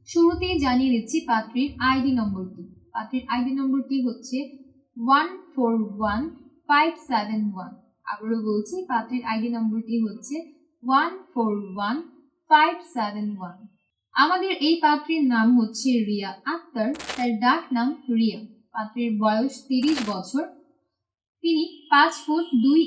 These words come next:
ইঞ্চি উচ্চতার অধিকারী। তিনি মুসলিম পরিবারের সন্তান এবং ধর্মীয় অনুশাসন মেনে চলেন। বৈবাহিক অবস্থার ক্ষেত্রে আমাদের এই পাত্রী জানিয়েছেন তিনি একজন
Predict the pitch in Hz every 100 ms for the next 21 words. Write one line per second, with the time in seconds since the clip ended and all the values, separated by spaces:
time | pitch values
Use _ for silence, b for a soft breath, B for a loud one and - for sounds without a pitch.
0 | 262 262 254 294 277 277 339 - 240 320
1 | 233 233 247 220 190 - - _ 240 233
2 | 254 262 349 359 294 254 233 220 226 -
3 | 247 254 233 233 220 220 240 254 262 277
4 | 302 240 247 262 247 208 240 320 339 302
5 | 311 294 233 196 185 190 - - - -
6 | - - - - 269 302 381 415 330 269
7 | 302 - 320 320 285 247 - 294 240 226
8 | 226 240 269 294 269 254 262 269 220 202
9 | 202 190 - 320 311 247 240 233 202 196
10 | 202